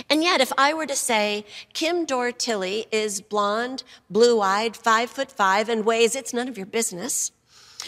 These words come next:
This is correct grammar because all of these things are many attributes of one person.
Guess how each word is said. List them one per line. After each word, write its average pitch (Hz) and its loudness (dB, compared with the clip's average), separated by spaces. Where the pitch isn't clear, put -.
This 381 2
is 381 0
correct 294 -2
grammar 240 2
because 269 -2
all 339 8
of 285 -2
these 262 -6
things 233 0
are 226 0
many 254 -4
attributes 214 -4
of 185 -2
one 214 0
person. - -10